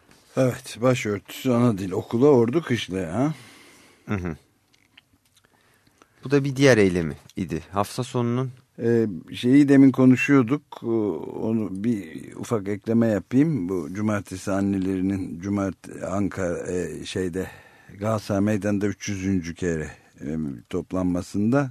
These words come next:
Speaker 1: başbakandan, yani Adalet ve Kalkınma Partisi'nden bir açıklama var mı diye sorduğumda, biraz kinayeli sormuştum tabii olmadığını bilerek.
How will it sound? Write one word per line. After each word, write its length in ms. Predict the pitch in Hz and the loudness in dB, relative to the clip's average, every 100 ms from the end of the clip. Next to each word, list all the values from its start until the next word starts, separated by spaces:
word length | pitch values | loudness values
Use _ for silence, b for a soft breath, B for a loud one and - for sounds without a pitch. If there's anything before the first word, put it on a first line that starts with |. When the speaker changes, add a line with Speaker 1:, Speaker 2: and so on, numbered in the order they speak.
| - - | -10 -8
Speaker 1:
başbakandan, 1900 | 92 107 - 107 - 110 92 _ _ _ _ _ _ _ _ 92 101 98 85 | -4 -4 -4 -6 -2 -4 -4 _ _ _ _ _ _ _ _ -6 -4 -4 -4
yani 280 | 107 98 87 | -4 -2 -2
Adalet 440 | 101 107 110 104 | -2 0 0 -2
ve 80 | 101 | -4
Kalkınma 400 | 110 104 110 107 | -4 -4 -2 -2
Partisi'nden 720 | 104 98 - - 98 98 92 | -2 -4 -6 -6 -2 0 0
bir 100 | 92 | -2
açıklama 520 | 87 - 98 95 95 | -4 -6 -4 -2 -2
var 180 | 98 98 | -2 -2
mı 180 | 92 76 | -2 -4
diye 140 | 85 | -6
sorduğumda, 840 | 80 87 85 76 90 87 95 110 - - | -6 -6 -6 -6 -4 -4 -4 -6 -12 -14
biraz 300 | 85 80 - | -8 -8 -4
kinayeli 460 | 131 120 98 92 | 0 0 0 -6
sormuştum 580 | 80 - 78 62 - - | -8 -8 -8 -10 -12 -14
tabii 360 | - 76 64 82 | -12 -14 -12 -10
olmadığını 580 | 82 82 80 82 87 107 | -10 -10 -12 -10 -6 0
bilerek. 360 | 120 107 135 | 2 2 0